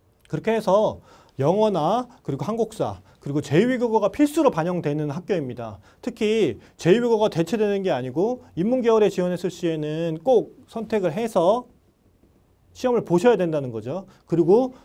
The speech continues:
이 등급이 안에 들게 되면 마이너스가 없습니다.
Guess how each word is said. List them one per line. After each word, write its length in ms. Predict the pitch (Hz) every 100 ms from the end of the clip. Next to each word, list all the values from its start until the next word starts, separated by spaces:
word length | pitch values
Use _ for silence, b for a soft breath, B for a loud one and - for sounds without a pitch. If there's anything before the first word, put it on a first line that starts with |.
| B
이 180 | 147 202
등급이 1000 | 262 254 220 208 202 208 214 208 151 113 - _ _ _ _ _ -
안에 220 | 147 208
들게 240 | - 165 175
되면 240 | 165 165
마이너스가 400 | 139 160 170 160
없습니다. 640 | 107 127 - 147 117 98